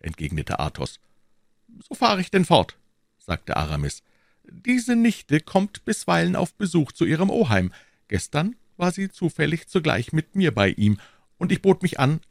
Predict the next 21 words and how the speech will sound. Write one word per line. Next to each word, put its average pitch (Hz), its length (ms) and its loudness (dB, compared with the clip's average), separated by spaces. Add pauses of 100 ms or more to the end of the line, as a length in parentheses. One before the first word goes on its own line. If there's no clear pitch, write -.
(120)
sie 147 300 -6
an 156 80 -2
ihren 160 280 0
Wagen 180 360 -4
zu - 120 -2
begleiten.« 101 500 -2 (840)
»Sie - 140 -4
hat 110 80 4
einen 104 240 4
Wagen, 123 440 2
die 113 200 4
Nichte 131 320 4
des 104 160 0
Doktors?«, 214 520 2 (360)
unterbrach 82 540 -4
ihn 110 200 -4
Porthos, - 540 -4 (260)
zu - 100 -2
dessen 73 320 -4
Fehlern 73 520 -4 (240)
eine 73 340 -6